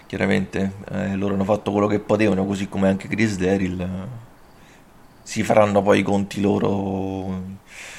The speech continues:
sullo stato dell'arte qual è, insomma. Però non mi è piaciuta molto questa cosa di, di Modus Games. Io spero che, se mai ci dovesse essere un futuro, lo spero tanto,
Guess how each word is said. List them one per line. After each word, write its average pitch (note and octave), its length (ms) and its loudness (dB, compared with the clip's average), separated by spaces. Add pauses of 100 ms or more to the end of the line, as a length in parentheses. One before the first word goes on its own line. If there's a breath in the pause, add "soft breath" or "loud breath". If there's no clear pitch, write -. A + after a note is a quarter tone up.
(160 loud breath)
sullo F#2 520 -4
stato G2+ 240 4
dell'arte F#2+ 500 6
qual F#2+ 140 2
è, F#2+ 120 6
insomma. G2 520 -4 (1400)
Però A2 300 12
non F3 120 4
mi G#3 100 2
è G3 40 2
piaciuta E3+ 380 2
molto D3+ 280 0
questa A2 320 0
cosa G2 260 2
di, F#2+ 280 -2
di F#2+ 100 -2
Modus F#2 320 0
Games. C#3 380 -6
Io C#3 160 2
spero B2+ 500 4
che, G#2 400 2 (720 soft breath)
se - 160 -10
mai G#2+ 220 4
ci G#2 80 -2
dovesse G#2 360 4
essere G#2 280 -2
un G2+ 80 0
futuro, G2+ 400 -2
lo G2 100 -2
spero G2 320 -2
tanto, F#2 540 -2